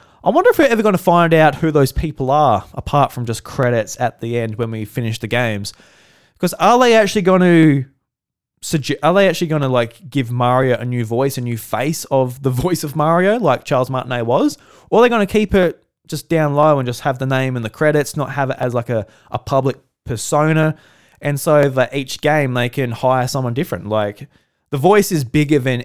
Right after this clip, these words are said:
any person, even bigger than Charles Martinet. That's h-, just how iconic the voice is. So just from, um, a behind the scenes point of view, I'm really interested to see what they'll do with that, whether we will see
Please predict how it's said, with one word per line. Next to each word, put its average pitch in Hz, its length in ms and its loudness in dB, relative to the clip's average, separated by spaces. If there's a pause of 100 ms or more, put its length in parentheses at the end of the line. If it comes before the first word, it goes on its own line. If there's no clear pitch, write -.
any 139 220 -8
person, 131 640 -6
even 131 300 -4
bigger 120 220 -2
than 117 100 -6
Charles 113 320 -2
Martinet. 107 540 -2
That's 113 260 -6
h-, - 80 -6
just 113 160 -8
how 104 300 -4 (280)
iconic 110 380 -6
the 117 80 -14
voice 101 320 -6
is. 123 160 -4
So 113 220 -2 (380)
just - 180 -8
from, 156 200 0
um, 127 300 0 (760)
a 165 60 2
behind 151 400 2
the 131 60 0
scenes 247 360 -4
point 123 200 -2
of 110 60 -6
view, 147 200 0
I'm 269 160 -2
really 269 220 2
interested 190 420 -2
to 143 60 -2
see 156 200 0
what 143 180 4
they'll 127 180 2
do 127 180 0
with 127 140 -2
that, 101 260 -4 (300)
whether 123 260 0
we 120 200 0
will 117 260 0
see 107 500 -2